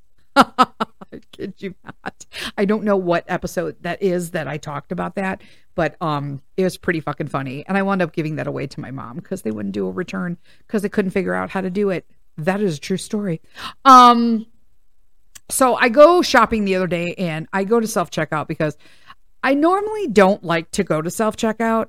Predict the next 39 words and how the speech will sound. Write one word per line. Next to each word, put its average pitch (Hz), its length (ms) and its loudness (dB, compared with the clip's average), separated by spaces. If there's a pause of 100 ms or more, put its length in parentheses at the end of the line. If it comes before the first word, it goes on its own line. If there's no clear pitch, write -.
unless 175 260 -2
I'm 180 120 0
with 175 180 -2
Peter 165 320 -4
'cause - 220 -6
he - 140 -4
likes 165 280 -6
to 175 80 -4
do 147 160 -4
all 135 120 -6
the 147 80 -6
scanning 156 520 -6
and 139 220 -6 (380)
whatever, 139 520 -6
you 185 80 -4
know, 165 140 -8 (180)
I'm 185 80 -12 (340)
trying - 220 -10
to 156 60 -14
give 156 160 -10
a - 20 -10
kid 160 400 -6
some 208 160 -6
experiences 233 800 -4
here. 202 260 -2 (800)
Um, 208 400 4 (100)
I 247 60 6
don't 349 220 2
like 403 180 -2
to 370 80 0
go 269 160 4
myself 220 540 0
because - 200 -10
I'm 294 60 -2
gonna 349 100 -2
be 320 160 -2
honest 180 320 -2
with 277 160 0
you, 294 240 2